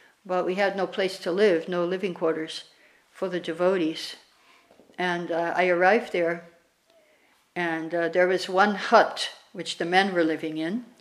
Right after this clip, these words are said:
It was also the kitchen, it was the eating room, the prasadam room.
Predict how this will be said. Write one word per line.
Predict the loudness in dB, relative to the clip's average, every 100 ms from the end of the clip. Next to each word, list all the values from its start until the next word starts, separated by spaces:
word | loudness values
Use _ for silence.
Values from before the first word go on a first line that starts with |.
| -20 -20 _
It | -12 -6
was | -4 2
also | 4 4 2 -2
the | -2
kitchen, | -2 -2 0 0 0 -2 -6
it | -8 -4
was | -2 -4 -2
the | 0 0 -2 -6
eating | -4 -2 -2
room, | -2 -2 -4
the | -6
prasadam | -4 -4 -2 -2 -2
room. | -6 -8 -8